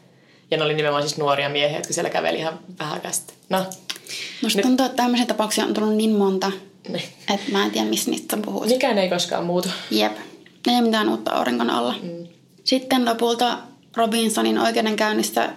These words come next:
Speaker 2: toinen kesäkuuta tuhatkahdeksansataakolmekymmentäkuusi. Robinsonin perhe oli totta kai palkannut ihan superasianajajat sille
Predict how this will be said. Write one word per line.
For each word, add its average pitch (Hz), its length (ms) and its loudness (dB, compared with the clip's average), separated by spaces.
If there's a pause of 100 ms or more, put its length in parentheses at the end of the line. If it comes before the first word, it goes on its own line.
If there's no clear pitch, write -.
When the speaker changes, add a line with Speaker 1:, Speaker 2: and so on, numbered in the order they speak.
(140)
Speaker 2:
toinen 113 280 2
kesäkuuta 120 600 0 (100)
tuhatkahdeksansataakolmekymmentäkuusi. 226 1300 0 (520)
Robinsonin 220 400 2
perhe 226 200 2
oli 214 80 0
totta 208 200 -2
kai 214 160 0
palkannut 214 600 0
ihan 104 280 2
superasianajajat - 1200 0
sille 240 380 0